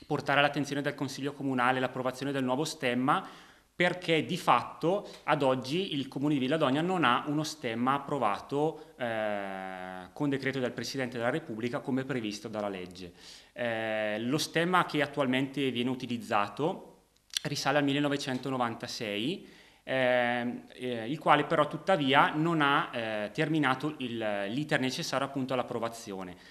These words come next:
Tra l'altro questo stemma che attualmente utilizziamo non rispetta i canoni e le regole araldiche previste appunto dalla normativa. Per cui come, come amministrazione abbiamo ritenuto importante, eh,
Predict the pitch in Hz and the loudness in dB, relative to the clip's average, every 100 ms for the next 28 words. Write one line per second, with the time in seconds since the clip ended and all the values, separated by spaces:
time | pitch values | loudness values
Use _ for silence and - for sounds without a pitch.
0 | - _ 160 170 123 120 120 185 190 139 | -20 _ 2 6 8 6 2 -2 0 0
1 | 131 131 - - 127 123 - 117 101 107 | 0 -6 -8 -2 0 0 -2 -4 -6 -10
2 | - 98 - 107 127 127 127 127 123 156 | -18 -18 -18 -8 -2 0 -2 -4 -4 -4
3 | 117 113 123 165 - - _ 139 165 180 | 2 2 2 0 -6 -18 _ 2 4 4
4 | 165 - 143 143 - 110 117 - 120 127 | 2 0 0 0 0 -2 -2 2 2 2
5 | 127 131 123 120 123 127 120 110 104 107 | 2 2 2 0 2 2 4 4 2 0
6 | 113 127 - 107 101 - 113 - 104 104 | -6 -6 -4 -6 -6 -6 -8 -8 -10 -6
7 | 117 113 113 107 110 - 107 95 - - | -4 -2 -4 -6 -8 -6 -6 -6 -8 -20
8 | _ _ _ - - 160 151 156 156 147 | _ _ _ -12 -4 -4 0 -2 2 4
9 | 139 135 135 135 131 147 151 127 139 139 | 4 2 0 0 0 -2 -4 -2 -2 2
10 | 143 143 - - - - 147 156 143 147 | 2 0 -4 -16 -18 -6 -2 2 2 2
11 | 147 135 131 143 - 135 131 127 127 101 | 2 2 0 -4 0 2 4 2 -2 -6
12 | - - - 117 107 101 98 95 95 92 | -6 -16 -6 -2 0 -2 -4 -6 -6 -8
13 | 92 90 87 | -8 -10 -14